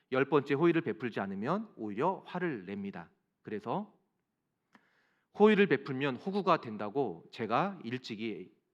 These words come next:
짧은 글을 쓴 적이 있습니다. 하나님이 우리에게 그렇게 다가오십니다. 하나님의 은혜도 다 때가 있는 것이지요.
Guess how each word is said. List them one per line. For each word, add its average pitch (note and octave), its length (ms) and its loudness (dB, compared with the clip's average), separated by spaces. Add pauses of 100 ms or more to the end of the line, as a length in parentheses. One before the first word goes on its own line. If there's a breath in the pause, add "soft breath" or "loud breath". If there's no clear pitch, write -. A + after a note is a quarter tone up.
(120)
짧은 D#3 320 -2
글을 A2 260 -6
쓴 F#3 260 -2
적이 A#2 540 -6
있습니다. G#2 560 -10 (1400)
하나님이 F#3 460 8
우리에게 A#2 340 2
그렇게 A2+ 360 -8
다가오십니다. G2+ 1000 -10 (1120)
하나님의 F3 680 12
은혜도 A#2+ 380 0
다 A#2 220 -4
때가 D3+ 340 0
있는 A2 400 -4
것이지요. G#2 680 -8